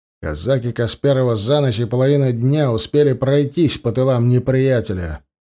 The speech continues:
И, как доложился сам Сергей Федорович, порубили его там в открытой степи не менее трех сотен.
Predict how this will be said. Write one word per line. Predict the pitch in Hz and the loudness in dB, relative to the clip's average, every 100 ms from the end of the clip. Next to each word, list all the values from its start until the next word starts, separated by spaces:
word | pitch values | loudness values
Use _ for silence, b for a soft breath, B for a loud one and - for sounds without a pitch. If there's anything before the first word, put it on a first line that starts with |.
| _ _ _ _ | _ _ _ _
И, | 202 165 | -4 -2
как | 165 156 | 0 0
доложился | 127 139 131 160 - 131 | 0 0 2 0 0 -2
сам | - 151 147 | 0 0 0
Сергей | - 131 127 151 | 0 0 2 0
Федорович, | - 175 165 139 117 95 - | 2 0 2 2 0 -2 -6
порубили | 127 135 170 214 151 | -2 0 2 4 4
его | 113 107 | 2 0
там | 113 104 | 0 0
в | |
открытой | 123 123 139 139 123 | -2 0 0 0 0
степи | 117 - 131 139 | -2 -4 -2 0
не | 123 143 | 2 2
менее | 175 165 151 | 2 2 0
трех | 127 131 139 120 | 0 0 0 -2
сотен. | - - 135 110 95 78 | -6 -2 -2 -2 -4 -6